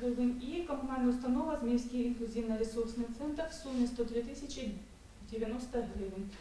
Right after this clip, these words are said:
Кошти на встановлення даної доплати передбачені в розрахунку з квітня по грудень поточного року. Е, цей пункт, е, е, зроблений по пар-, е,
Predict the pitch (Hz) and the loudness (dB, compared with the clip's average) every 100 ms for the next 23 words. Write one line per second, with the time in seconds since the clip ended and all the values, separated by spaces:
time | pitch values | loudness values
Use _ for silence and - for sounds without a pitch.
0 | - - - - 311 - - 285 240 254 | -14 -18 -14 -6 -4 -4 -2 0 2 2
1 | 247 254 247 240 233 226 240 233 226 220 | 2 4 6 6 4 2 2 2 2 2
2 | 226 254 294 294 247 262 247 202 240 233 | 0 0 -2 -2 -2 0 2 2 2 2
3 | 240 226 226 226 233 233 311 320 285 - | 0 0 2 0 -2 -4 -4 -4 -6 -6
4 | 220 240 233 233 214 220 262 302 320 330 | -2 0 0 0 0 -2 -4 -6 -6 -8
5 | - - - 220 220 247 254 247 269 262 | -10 -16 -4 -2 0 -2 -4 -4 -4 0
6 | 240 202 196 180 175 - - - - - | 2 2 0 -8 -10 -8 -8 -8 -12 -18
7 | - - - - 226 254 254 262 247 247 | -18 -20 -14 -4 0 2 2 2 2 2
8 | 247 - - - - 302 311 311 285 285 | 0 -8 -12 -12 -10 -6 -4 -2 -2 -2
9 | 294 285 247 - - - 247 233 233 226 | 0 2 0 -2 -8 0 4 6 6 2
10 | 214 - - - - - - - 240 214 | -2 -8 -10 -8 -8 -10 -8 -4 0 2
11 | 208 262 247 240 233 226 226 247 233 233 | 2 2 4 4 4 2 2 0 0 0
12 | 240 220 | 0 2